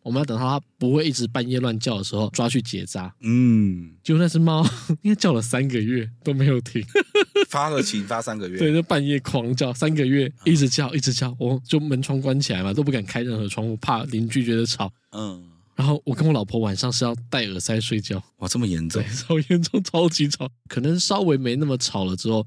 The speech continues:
Speaker 1: 我就带去结扎，应该就三个月。
Speaker 2: 三，给你三个月的时间够了。
Speaker 1: 呃，三个月它真的都没有停，然后带过去之后也成功结扎。结扎完之后就晚上不会叫了。可是从此以后，它再也没有发出正常猫咪的叫声。<laughs> 就是，我觉得
Speaker 2: 那它叫什么样？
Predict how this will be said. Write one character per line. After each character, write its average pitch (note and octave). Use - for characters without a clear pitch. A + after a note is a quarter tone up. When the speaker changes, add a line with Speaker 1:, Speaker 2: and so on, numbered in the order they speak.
Speaker 1:
我 A2
就 A#2+
带 B2
去 A2+
结 G2
扎， F#2+
应 C3
该 B2+
就 B2+
三 A#2+
个 G#2
月。 G2+
Speaker 2:
三， G2
给 C3
你 B2
三 A2
个 G#2+
月 G#2
的 F#2+
时 F#2
间 F#2
够 E2
了。 A2+
Speaker 1:
呃， A2+
三 B2+
个 B2+
月 A#2+
它 A#2+
真 A#2+
的 A#2
都 A2+
没 A#2+
有 G2+
停， F2+
然 G2
后 G#2
带 A2+
过 A2
去 A#2
之 A2+
后 G#2
也 G#2
成 G#2+
功 C3
结 G#2+
扎。 A#2
结 E3+
扎 G#3+
完 G3+
之 F#3
后 F3
就 D3
晚 A2+
上 C3
不 A2
会 A2
叫 G#2+
了。 F#2
可 D#3
是 E3
从 D3+
此 E3
以 A2+
后， A2+
它 G3
再 E3
也 B2+
没 A#2+
有 B2
发 B2+
出 C3
正 C3
常 A2
猫 G#2+
咪 G#2+
的 F#2+
叫 F#2
声。 F2+
<laughs> -
就 D#4+
是， -
我 E3
觉 -
得 A3
Speaker 2:
那 G#3+
它 F#3
叫 A2
什 G#2+
么 E2+
样？ F2+